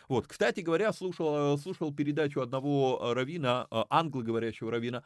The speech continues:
и он подчёркивает, и он говорит: «Смотрите, почему, а, почему на английском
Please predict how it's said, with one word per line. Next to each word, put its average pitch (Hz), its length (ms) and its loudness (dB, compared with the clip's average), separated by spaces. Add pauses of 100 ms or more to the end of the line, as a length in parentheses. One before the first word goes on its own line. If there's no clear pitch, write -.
(260)
и 135 80 0
он 160 160 2
подчёркивает, 147 540 0
и - 20 -2
он 139 100 -4
говорит: 139 280 0
«Смотрите, 143 480 -2 (420)
почему, 175 760 0
а, 131 200 2
почему 175 420 0
на 147 160 0
английском 160 640 -2